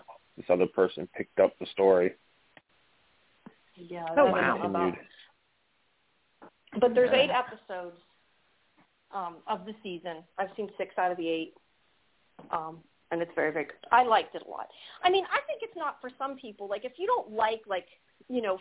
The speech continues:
Speaker 2: fantasy epic sagas, like, you're not gonna like it. You know what I mean? Like, it's like a, I don't wanna say Lord of the Rings, because Lord of the Rings, a lot of times I found boring.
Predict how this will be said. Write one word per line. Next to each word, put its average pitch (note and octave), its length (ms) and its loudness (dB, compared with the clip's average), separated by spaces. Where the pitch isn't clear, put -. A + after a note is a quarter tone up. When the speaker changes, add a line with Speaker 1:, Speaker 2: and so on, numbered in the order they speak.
Speaker 2:
fantasy A#3 540 -2
epic G3+ 280 2
sagas, F3+ 480 0
like, G3+ 200 4
you're A3 100 2
not G3+ 160 6
gonna F3+ 180 0
like E3+ 300 2
it. - 160 -12
You A3 160 0
know A3 80 2
what G3 80 4
I F#3 80 4
mean? F#3 260 0
Like, F#3 160 0
it's B3 240 2
like G#3+ 160 6
a, G3 40 6
I - 200 -4
don't C#5+ 200 2
wanna F4 260 6
say D4+ 120 4
Lord C4+ 260 4
of A#3+ 60 4
the G#3 60 -4
Rings, F#3+ 300 2
because A#3 180 -10
Lord G#4 200 6
of - 80 -8
the D4+ 60 -10
Rings, B3+ 220 -2
a A#3 40 -4
lot A3+ 160 0
of A3 100 -6
times G3+ 180 -4
I F#3+ 100 -4
found G3+ 280 -4
boring. E3+ 280 -6